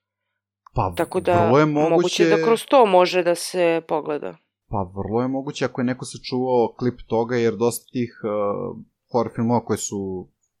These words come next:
Speaker 1: takvi šovi gurali i prezentovali, ako postoji nek-, nek-, neki V H S ili nešto, može da se nađe. Ali ja sam pokušao da ga nađem na D V D rip copy ili čemu god i nijedan torrent nije imao. Jedino ako neko ima u svom nekom šteku pa da podeli, to bi bilo
Speaker 2: Ali,
Speaker 1: super.
Speaker 2: kažem, možda ima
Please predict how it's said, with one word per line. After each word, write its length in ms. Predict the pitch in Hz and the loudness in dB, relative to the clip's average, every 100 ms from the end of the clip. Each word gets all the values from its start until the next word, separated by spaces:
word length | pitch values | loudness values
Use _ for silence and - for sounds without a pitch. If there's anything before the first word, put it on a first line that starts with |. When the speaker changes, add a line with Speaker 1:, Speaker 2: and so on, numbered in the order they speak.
| - | -4
Speaker 1:
takvi 240 | 110 - | -4 -4
šovi 340 | - 117 113 101 | -2 2 2 2
gurali 460 | 95 107 131 139 | 0 2 4 4
i 80 | 110 | 2
prezentovali, 560 | 104 104 123 127 139 117 | 0 -2 -4 0 2 2
ako 140 | - | 0
postoji 300 | 120 - 120 | -10 -4 -2
nek-, 220 | 113 - - | -2 -4 -6
nek-, 260 | 113 110 - | -6 -6 -10
neki 320 | 110 104 101 | -10 -8 -6
V 120 | 98 | -6
H 180 | 101 117 120 117 | -6 -2 -2 -2
S 140 | - | -4
ili 100 | 101 | -6
nešto, 300 | 98 - 107 | -6 -8 -6
može 180 | 98 95 | -6 -6
da 40 | |
se 160 | - 95 | -8 -10
nađe. 260 | 92 - | -10 -12
Ali 80 | 90 | -6
ja 80 | 101 | -6
sam 240 | - 113 101 _ _ _ | -4 -8 -10 _ _ _
pokušao 380 | 113 120 - 135 | -6 -6 -10 -8
da 80 | 131 | -6
ga 100 | 135 | -4
nađem 360 | 135 143 160 147 | -4 -4 -6 -6
na 420 | 120 98 95 90 90 | -4 -4 -6 -8 -10
D 360 | - - 104 | -14 -12 -10
V 80 | 107 | -8
D 80 | 113 | -8
rip 160 | 117 | -6
copy 280 | - 123 123 | 0 0 0
ili 180 | 107 92 | -6 -4
čemu 240 | - 101 | -6 -6
god 280 | 92 107 92 | -2 -4 -2
i 240 | 101 95 - _ - _ _ - | -6 -6 -10 _ -20 _ _ -6
nijedan 400 | 107 117 117 110 | 0 2 2 2
torrent 320 | 113 104 92 | 2 2 0
nije 160 | 95 92 | -6 -6
imao. 240 | 87 87 _ - | -8 -12 _ -2
Jedino 360 | 117 120 135 | 0 2 2
ako 200 | 127 143 | 2 0
neko 240 | 135 123 139 | -2 -2 0
ima 120 | 127 | -2
u 20 | |
svom 200 | 120 135 | -2 0
nekom 220 | 123 123 | 0 -2
šteku 420 | 117 - 104 - - | -4 -2 -2 -4 -8
pa 80 | 101 | -8
da 60 | |
podeli, 440 | - 98 90 92 90 _ _ _ | -6 -6 -4 -6 -10 _ _ _
to 120 | 104 | -4
bi 80 | 92 | -2
bilo 120 | 92 | 2
Speaker 2:
Ali, 100 | 180 185 | 2 2
Speaker 1:
super. 80 | |
Speaker 2:
kažem, 220 | 233 220 247 | 0 0 0
možda 280 | 226 233 | 0 2
ima 320 | 254 262 285 | 0 2 0